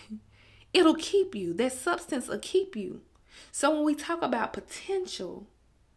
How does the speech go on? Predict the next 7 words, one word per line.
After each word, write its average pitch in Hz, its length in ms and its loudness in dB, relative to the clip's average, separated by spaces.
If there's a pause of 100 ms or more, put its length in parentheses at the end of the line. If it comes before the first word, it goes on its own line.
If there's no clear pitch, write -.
(1000)
how 311 180 -4
much 311 260 0
weight 247 340 -6
does 214 200 -6
potential 208 800 -12 (360)
really 196 380 -4
carry? 220 600 -8